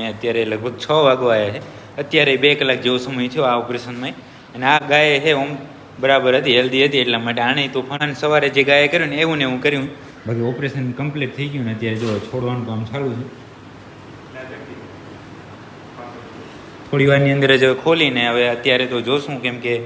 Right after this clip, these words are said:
હવે થોડી વારમાં આપણે હોસ્પિટલ કરવી પડશે બંધ. અને ગાય જો ભાનમાં નહીં આવે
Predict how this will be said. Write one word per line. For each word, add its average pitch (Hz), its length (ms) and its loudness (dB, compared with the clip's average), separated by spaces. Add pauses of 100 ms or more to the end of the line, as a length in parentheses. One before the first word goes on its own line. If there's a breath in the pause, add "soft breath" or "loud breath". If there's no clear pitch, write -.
(400 loud breath)
હવે 104 240 -6
થોડી 123 180 -4
વારમાં 120 220 0
આપણે 117 260 2
હોસ્પિટલ 117 440 -4
કરવી 123 220 0
પડશે 120 280 -4
બંધ. 156 200 0 (420 loud breath)
અને 113 220 -8
ગાય 123 300 4
જો 123 80 0 (440)
ભાનમાં 135 400 -2
નહીં 156 160 2
આવે 113 140 2